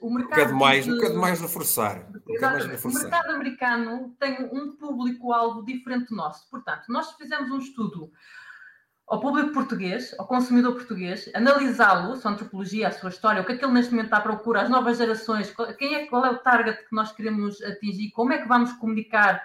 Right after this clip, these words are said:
Speaker 1: Sabemos perfeitamente que a televisão e a rádio, se nem em horário nobre, não pode falar de bebidas alcoólicas, é proibido. Portanto, mas temos as redes
Speaker 2: Exatamente.
Speaker 1: sociais, temos outro tipo de atividades e ações que podemos fazer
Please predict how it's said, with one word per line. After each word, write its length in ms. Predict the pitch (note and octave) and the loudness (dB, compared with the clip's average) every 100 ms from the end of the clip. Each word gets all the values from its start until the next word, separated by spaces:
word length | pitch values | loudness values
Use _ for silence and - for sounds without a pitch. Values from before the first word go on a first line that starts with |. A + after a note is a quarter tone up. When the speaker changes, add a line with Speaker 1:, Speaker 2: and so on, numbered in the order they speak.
| - - | -14 -6
Speaker 1:
Sabemos 240 | A#3 B3 | -2 0
perfeitamente 460 | B3 A#3+ A#3+ A#3 - | 0 2 2 2 -4
que 140 | - A#3 A3 | 0 4 4
a 100 | G#3+ | 2
televisão 560 | A3+ G#3+ A3 A#3 A3+ | -2 -2 0 2 2
e 100 | A3 | 2
a 60 | G#3+ | -2
rádio, 420 | G#3+ G#3+ F#3 F#3 | 4 4 4 -2
se 180 | F3 G#3+ | -6 -6
nem 160 | G#3+ A3 | -4 0
em 40 | |
horário 300 | G#3+ G#3 G#3 | 2 2 2
nobre, 380 | G#3 G3 F#3+ G3+ | 2 0 0 0
não 300 | B3 C#4 B3 | 4 4 2
pode 300 | A3 G#3+ - | 2 2 2
falar 340 | G#3 G3 F#3+ F3 | -2 2 2 2
de 80 | F3 | -8
bebidas 360 | F3 F3+ F3 | -8 -8 -6
alcoólicas, 540 | D#3+ E3 F#3+ F#3 F3+ E3 | -8 0 0 0 -6 -14
é 80 | |
proibido. 460 | - F3+ F3 F#3+ - _ _ _ _ | -12 -12 -10 -14 -16 _ _ _ _
Portanto, 160 | G3+ G3 | -2 0
mas 120 | A#3 | -2
temos 160 | C4 A#3+ | 2 2
as 80 | - | 2
redes 180 | A3 | -4
Speaker 2:
Exatamente. 160 | - G3 | -2 -6
Speaker 1:
sociais, 340 | G3+ A#3 - | 0 0 0
temos 440 | - G#3+ G#3+ G3+ A3 | -8 -4 -4 -4 -4
outro 240 | G#3 - | -6 -8
tipo 300 | - A#3+ G#3 | -4 -4 -2
de 100 | F3 | -6
atividades 540 | G3+ G3 F#3 G#3 G3+ G3 | -6 -8 -2 2 2 2
e 40 | |
ações 320 | F3+ - G#3 - | -2 -2 -6 -8
que 100 | - | -14
podemos 280 | G3 G3 - | -10 -10 -10
fazer 420 | G3 F#3+ G#3 | -10 -4 -4